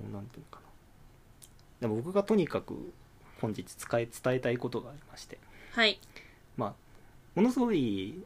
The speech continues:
Speaker 1: 全力でパフォーマンスをする集団なんですよ。
Speaker 2: うんうん。
Speaker 1: 電波組インクさんがね。
Speaker 2: はい。
Speaker 1: いろんなアイドルグループの中で、まあ、アイドルグループって言ってもたくさんありますから。
Speaker 2: うん。
Speaker 1: アイドルなんかダンスを推していくぞっていうグループがあったり、
Speaker 2: うんうん。
Speaker 1: で、歌で頑張るんだっていうグループがあっ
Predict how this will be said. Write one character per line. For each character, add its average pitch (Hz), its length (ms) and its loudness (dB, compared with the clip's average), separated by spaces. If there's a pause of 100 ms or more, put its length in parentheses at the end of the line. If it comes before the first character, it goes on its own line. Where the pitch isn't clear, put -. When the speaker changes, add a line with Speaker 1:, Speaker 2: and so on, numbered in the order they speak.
(140)
Speaker 1:
全 135 180 6
力 220 200 4
で 196 80 2
パ 180 160 -2
フ 165 100 2
ォ 175 40 4
ー - 40 4
マ 165 140 2
ン 151 40 0
ス 156 100 -4
を 147 80 4
す 143 140 -2
る 135 100 2
集 127 220 4
団 120 200 2
な 110 100 0
ん 101 80 -2
で 92 80 -6
す - 120 -12
よ。 110 120 -12 (360)
Speaker 2:
う 226 40 -10
ん 226 60 -4
う - 20 0
ん。 220 40 0
Speaker 1:
電 208 140 -2
波 104 120 -2
組 101 260 -6
イ - 20 -8
ン 131 40 -12
ク - 100 -14
さ - 100 -16
ん 120 80 -12
が 117 80 -12
ね。 135 180 -10
Speaker 2:
は 214 100 -4
い。 - 20 0
Speaker 1:
い - 40 2
ろ 131 100 0
ん 143 80 -2
な 139 100 0
ア 135 60 0
イ 135 80 2
ド 135 100 0
ル 131 100 2
グ 127 140 0
ル 123 60 -2
ー - 40 -6
プ 117 100 -12
の 107 120 -6
中 135 240 -4
で、 147 300 0 (720)
ま 98 180 -2 (460)
あ、 120 60 2
ア 123 40 8
イ 139 40 6
ド 143 100 6
ル 143 100 4
グ 143 100 2
ル 139 100 4
ー - 20 -2
プ 110 60 0
っ 98 40 2
て - 140 -8
言 92 60 -4
っ - 40 -14 (200)
て - 80 -8
も 98 100 -6
た 107 120 -4
く - 80 -10
さ 123 80 2
ん - 20 4
あ 110 40 2
り 110 80 0
ま 104 120 -2
す - 100 -12
か 95 100 -8
ら。 - 80 -12 (180)
Speaker 2:
う 247 80 -4
ん。 220 180 -4 (100)
Speaker 1:
ア 120 60 -6
イ 110 60 -4
ド 107 60 -6
ル 110 60 -8
な 117 60 -6
ん 107 80 -8
か 98 240 -6
ダ 120 120 6
ン 127 80 4
ス 113 140 -4
を 98 260 0
推 - 40 0
し - 100 -4
て - 80 0
い - 40 -2
く 110 100 -4
ぞ 135 140 4
っ 151 40 -2
て - 140 -10
い 113 40 -8
う 120 80 -10
グ 123 80 -10
ル 107 60 -10
ー - 40 -18
プ - 100 -16
が - 80 -10
あ - 40 -10
っ - 20 -20 (100)
た - 80 -8
り、 113 180 -12
Speaker 2:
う 233 80 -6
ん 214 220 -4
う 196 60 -8
ん。 190 40 -8
Speaker 1:
で、 214 60 -2
歌 214 260 0
で 196 120 -4
頑 95 180 -6
張 101 120 -2
る - 100 -8
ん - 80 -12
だ - 80 -12
っ - 40 -16
て - 100 -14
い 113 40 -12
う - 20 -16
グ - 60 -10
ル - 100 -10
ー - 40 -16
プ 104 120 -12
が - 100 -10
あ - 40 -12
っ - 20 -18